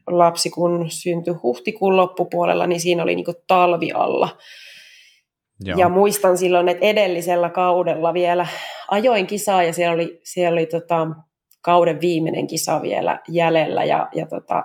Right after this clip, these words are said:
Speaker 1: tiesin olevani raskaana. Ja silloin neuvolassa kysyin, että mites tämmönen homma, että, että tota, siellä sykkeet huitelee tuolla ja tuolla suurin piirtein ja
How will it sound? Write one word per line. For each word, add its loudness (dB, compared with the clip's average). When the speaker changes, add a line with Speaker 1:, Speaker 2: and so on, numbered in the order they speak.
Speaker 1:
tiesin -4
olevani -2
raskaana. -6
Ja -4
silloin 0
neuvolassa 2
kysyin, 4
että -2
mites -2
tämmönen -2
homma, -4
että, -6
että -8
tota, -4
siellä -2
sykkeet -6
huitelee -2
tuolla 2
ja 2
tuolla -2
suurin 0
piirtein 2
ja 2